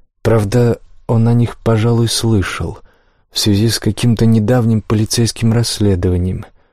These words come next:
"Ты знаешь Карлстонов?" Эрик поднял взгляд на Фредерику, которая с определенным трудом натягивала на веранде бахилы. "Нет.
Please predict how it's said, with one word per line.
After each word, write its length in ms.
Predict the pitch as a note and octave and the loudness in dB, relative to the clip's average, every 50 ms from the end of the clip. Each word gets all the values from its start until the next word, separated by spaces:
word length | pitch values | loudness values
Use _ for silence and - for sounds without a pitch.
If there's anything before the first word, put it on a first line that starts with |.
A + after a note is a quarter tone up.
| _ _ _ _ _ | _ _ _ _ _
"Ты 100 | - B2+ | -2 0
знаешь 280 | A2+ A2+ C#3 D3+ C#3+ - | 2 2 2 2 0 -2
Карлстонов?" 680 | - B2+ G#2 G2 - - - - B2 - - - _ _ _ _ _ - | -2 -2 -2 -2 -4 -6 -8 -10 -10 -12 -16 -20 _ _ _ _ _ 0
Эрик 260 | B2+ A2 G#2+ - - | 0 0 0 -2 -2
поднял 320 | - B2 A2 G#2 A2 A2 | -2 0 0 2 2 0
взгляд 300 | G#2 G#2 A2 A2+ A2+ - | 0 0 0 0 0 0
на 100 | A2+ A2 | 0 -2
Фредерику, 680 | G#2+ - C3 B2 A2+ G#2+ A#2 A2+ A2 G2 - - - - - - _ | 0 0 0 0 2 2 2 0 0 0 -2 -4 -6 -6 -10 -18 _
которая 320 | - - - - A2+ A2 G2+ | -8 -6 -2 0 0 0 0
с 80 | - | -2
определенным 480 | - - - A2 A2 A2 A2+ A2 A2 A2 | -4 -4 -2 -2 0 0 0 0 0 0
трудом 340 | - B2 A#2 A2 A#2+ B2+ B2 | 0 -2 0 0 0 0 2
натягивала 560 | A2+ A#2 A2 - B2 A#2+ A2+ A2+ A2+ A2+ A2+ | 0 0 -2 -2 -2 -2 -2 -2 0 0 0
на 100 | A2 A2 | 0 0
веранде 340 | A2 A2+ A#2 A#2 A2 G#2+ G#2+ | 0 0 0 0 0 0 -2
бахилы. 680 | G#2+ G#2 A2+ A2 - - - A2 G2+ G#2 - - - _ _ _ _ _ _ _ _ _ _ - | -2 -2 -2 -2 -4 -6 -8 -8 -8 -8 -10 -16 -20 _ _ _ _ _ _ _ _ _ _ -2
"Нет. 420 | - G#2 G#2 G#2 - - - - | 0 0 2 0 0 -2 -6 -10